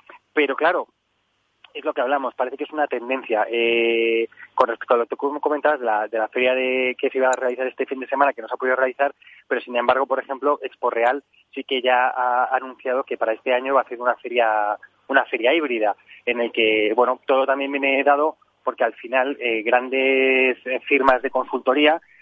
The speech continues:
han anunciado pues que por motivos de salud, etcétera, pues no se van a desplazar a este año a Expo Real. Entonces, Expo Real al final lo que ha decidido es hacer una feria híbrida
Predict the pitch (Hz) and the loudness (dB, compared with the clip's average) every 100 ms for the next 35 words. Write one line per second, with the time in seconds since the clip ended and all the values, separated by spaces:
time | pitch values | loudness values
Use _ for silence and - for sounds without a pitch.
0 | - 123 127 120 131 135 131 113 110 - | -6 -2 -2 -4 0 0 0 -12 -16 -12
1 | 101 104 98 113 117 117 113 113 113 113 | -12 -10 -8 -2 2 4 2 0 -2 -4
2 | 113 113 110 117 120 117 - 123 127 - | -2 0 2 0 0 -6 -6 -2 0 0
3 | - - - 120 131 123 123 113 110 107 | -4 -18 -2 0 0 2 2 2 0 -2
4 | 113 - 107 107 107 107 117 110 104 - | -4 -2 0 2 0 -2 -4 -2 -6 -2
5 | 104 113 113 104 110 117 - - 113 113 | 0 2 2 0 -8 -8 -10 -4 0 2
6 | 117 120 - 127 127 123 123 127 131 117 | 2 0 -4 -4 -2 -2 -2 -2 -2 -2
7 | - 117 123 - 120 120 120 117 - _ | -4 0 0 0 0 2 2 0 -10 _
8 | - 156 165 180 208 | -6 -2 0 2 0